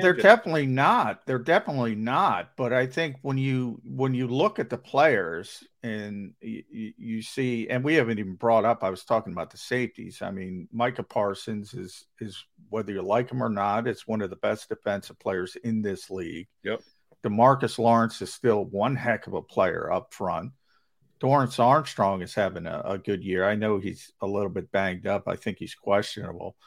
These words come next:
Speaker 1: but he's a really good player. Uh, Leighton Vander Esch is out, but they still have, um, uh, uh, uh,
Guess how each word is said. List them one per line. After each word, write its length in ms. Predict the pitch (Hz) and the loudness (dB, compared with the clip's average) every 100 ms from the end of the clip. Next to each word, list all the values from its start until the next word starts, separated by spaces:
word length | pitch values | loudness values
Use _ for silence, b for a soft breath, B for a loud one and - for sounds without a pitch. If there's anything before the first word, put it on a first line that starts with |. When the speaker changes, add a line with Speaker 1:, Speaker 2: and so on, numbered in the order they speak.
| b b - | b b -4
Speaker 1:
but 100 | 117 | 2
he's 220 | 135 147 | 4 4
a 60 | 127 | 2
really 320 | 110 104 90 | 4 4 2
good 260 | 92 82 - | -2 -4 -4
player. 480 | - 85 80 120 b b b b _ | -4 -2 -4 -8 b b b b _
Uh, 360 | 104 98 95 87 - | -2 0 2 0 0
Leighton 380 | 131 151 113 98 | 2 2 0 -2
Vander 420 | 113 131 117 95 | 0 2 2 0
Esch 200 | 92 - | -2 -8
is 140 | 98 | -8
out, 460 | - 117 123 101 - - | 0 4 6 4 -2 -6
but 160 | 107 | -2
they 120 | 110 98 | -2 -2
still 320 | - 135 117 | 0 2 4
have, 360 | 110 98 95 - _ _ _ _ - | 6 4 2 -4 _ _ _ _ -12
um, 520 | 90 90 87 82 82 _ _ _ _ | -6 -4 -4 -6 -14 _ _ _ _
uh, 400 | 92 85 64 65 - | -6 -4 -4 -6 -8
uh, 320 | - 90 - - - _ _ _ _ _ _ _ _ _ 98 | -8 -8 -8 -12 -18 _ _ _ _ _ _ _ _ _ -10
uh, 360 | 85 73 67 | -8 -10 -12